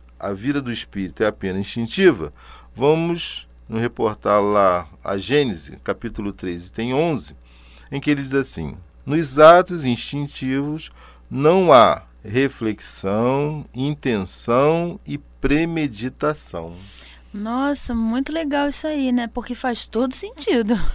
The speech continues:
Speaker 1: É, né? Então, muitos falam assim, "Ah, é que eu tive um ato impulsivo", né?
Speaker 2: Ih, a
Speaker 1: É.
Speaker 2: gente ouve isso com frequência.
Speaker 1: Pois é, né? <laughs> Na verdade, né,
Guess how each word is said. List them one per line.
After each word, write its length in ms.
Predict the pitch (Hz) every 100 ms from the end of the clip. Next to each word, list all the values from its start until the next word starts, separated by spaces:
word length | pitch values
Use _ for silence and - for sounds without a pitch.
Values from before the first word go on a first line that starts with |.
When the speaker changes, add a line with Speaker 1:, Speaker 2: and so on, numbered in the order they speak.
| -
Speaker 1:
É, 60 | 156
né? 360 | 151 156 87 - - -
Então, 160 | - 143
muitos 280 | 165 156 156
falam 200 | 156 147
assim, 240 | 127 117
"Ah, 140 | 151 180
é 60 |
que 80 | 170
eu 40 |
tive 240 | 160 170 175
um 120 | 160
ato 640 | 156 151 - 151 139 98 -
impulsivo", 760 | 127 143 127 - 151 113 85
né? 80 | 190
Speaker 2:
Ih, 600 | 240 277 277 254 226 208 196
a 60 |
Speaker 1:
É. 140 | 196 208
Speaker 2:
gente 300 | 226 220 214
ouve 300 | 214 214 226
isso 160 | 226
com 160 | - 262
frequência. 720 | 247 220 - 147 131 147 139
Speaker 1:
Pois 500 | 131 92 71 65 64
é, 300 | 76 73 80
né? 240 | 95 104
<laughs> 20 | 101
Na 140 | 131
verdade, 840 | 139 127 127 107 139 147 160 180 - - - -
né, 320 | 110 123 -